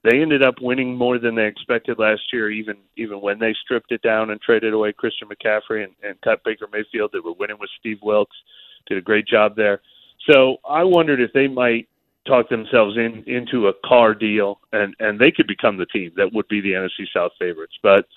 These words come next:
instead, it looks like they're gonna go through the draft and make this more of a long-term thing. Atlanta is already in year two of a massive rebuild after they traded away Matt Ryan and Julio Jones. And it looks like Tampa Bay is gonna take the rebuilding route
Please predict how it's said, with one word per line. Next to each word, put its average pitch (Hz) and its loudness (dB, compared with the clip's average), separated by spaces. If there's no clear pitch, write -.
instead, 139 4
it 135 -2
looks 139 0
like 123 2
they're 127 4
gonna 127 2
go 120 4
through 127 -2
the 110 -2
draft 107 4
and 110 -4
make 104 -2
this 110 -2
more 110 -2
of 101 0
a 101 0
long-term 101 -2
thing. 101 -2
Atlanta 120 4
is 104 2
already 113 4
in 127 2
year 117 0
two 117 0
of 92 -2
a 90 -4
massive 107 0
rebuild 107 0
after 101 -2
they 98 -2
traded 104 0
away 107 2
Matt 104 -2
Ryan 104 -2
and 101 -12
Julio 107 -2
Jones. 104 -6
And 120 -4
it 135 2
looks 170 2
like 208 4
Tampa 214 0
Bay 202 2
is 254 -8
gonna 214 0
take 202 -2
the 190 -4
rebuilding 185 2
route 170 2